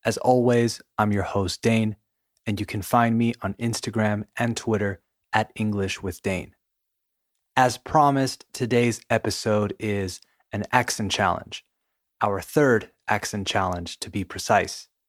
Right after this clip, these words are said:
If you are unfamiliar with the concept of an accent challenge, the rules are simple.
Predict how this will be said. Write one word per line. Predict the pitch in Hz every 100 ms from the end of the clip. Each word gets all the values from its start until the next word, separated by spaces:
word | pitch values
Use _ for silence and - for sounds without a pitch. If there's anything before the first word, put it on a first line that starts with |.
| _ _ _ _ _ _ _ _ _ _ _ _ _ _ _ _ _ _ -
If | 151 -
you | 151 143
are | 143 135 -
unfamiliar | 147 147 135 135 131 143 139 113 101 98 - _ _ -
with | 113 -
the |
concept | 107 - 117 113 - 104 - -
of | 107 101 92
an | 98
accent | - 127 - - 98
challenge, | 95 101 92 92 95 - _ _ _ -
the | 110
rules | 107 139 135 127 123 -
are | 117 110 104
simple. | - 104 90 - -